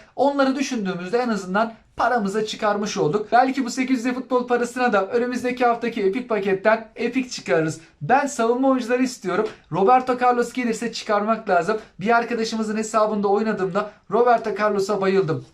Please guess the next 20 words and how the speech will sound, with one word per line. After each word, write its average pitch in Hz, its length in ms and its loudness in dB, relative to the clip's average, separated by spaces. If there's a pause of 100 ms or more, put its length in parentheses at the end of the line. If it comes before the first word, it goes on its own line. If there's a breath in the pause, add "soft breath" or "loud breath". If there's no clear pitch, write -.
Çok 269 280 -2
güzel 202 320 0
bir 196 100 -4
kartı 202 360 0
var. 202 180 2
Gün 247 280 0
gelir 240 280 0
bir 240 60 -2
gün 240 180 0
Roberto 233 420 4
Carlos 226 360 2
gelirse 208 720 -2
onun 240 240 0
için 220 460 -6
olabildiğince 220 800 0
ben 202 260 0
de 208 80 2
zorlayacağım. 170 600 0
Normalde 247 440 4
Roberto 247 340 4